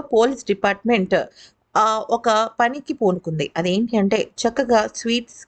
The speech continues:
కేక్స్‌తో పాటుగా చాక్లెట్స్ తీసుకువెళ్ళి అతనికి సడన్ సర్ప్రైజ్ ఇచ్చింది.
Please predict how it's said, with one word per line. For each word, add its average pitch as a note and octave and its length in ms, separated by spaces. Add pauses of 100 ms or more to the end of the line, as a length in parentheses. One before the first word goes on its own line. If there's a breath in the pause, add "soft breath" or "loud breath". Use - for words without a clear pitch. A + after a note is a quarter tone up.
కేక్స్‌తో G3 420
పాటుగా E3+ 400 (100)
చాక్లెట్స్ A#3 520
తీసుకువెళ్ళి F3+ 520 (400 soft breath)
అతనికి G#3 440
సడన్ A#3+ 380
సర్ప్రైజ్ F#3 460
ఇచ్చింది. D#3 340